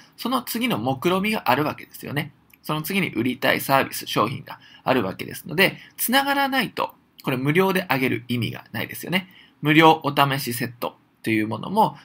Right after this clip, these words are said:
次の購買につながるからという希望があるから、一応無料であげられるわけです。なので、とりあえずという考え、考え方を捨てていただいて、有料級で高価値のオファーだと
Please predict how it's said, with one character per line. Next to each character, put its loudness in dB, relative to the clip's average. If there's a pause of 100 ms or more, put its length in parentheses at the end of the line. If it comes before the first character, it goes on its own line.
次 -2
の -4
購 2
買 2
に -10
つ -6
な 0
が 0
る -4
か -4
ら 2
と -8
い -8
う -14
希 -4
望 0
が -2
あ 0
る -6
か -10
ら、 -2 (420)
一 -6
応 2
無 0
料 2
で -6
あ -8
げ -6
ら -10
れ -16
る -18
わ -20
け -20
で -18
す。 -18 (480)
な 0
の 2
で、 -2
と -2
り 4
あ 4
え 0
ず -4
と 0
い 0
う -8
考 -8 (140)
え、 -16 (100)
考 -2
え -2
方 -8
を -10
捨 -12
て -2
て -4
い -6
た -6
だ -4
い -6
て、 0 (300)
有 8
料 2
級 -2
で -6
高 2
価 -2
値 -8
の -2
オ -8
フ -10
ァ -2
ー -8
だ -4
と -18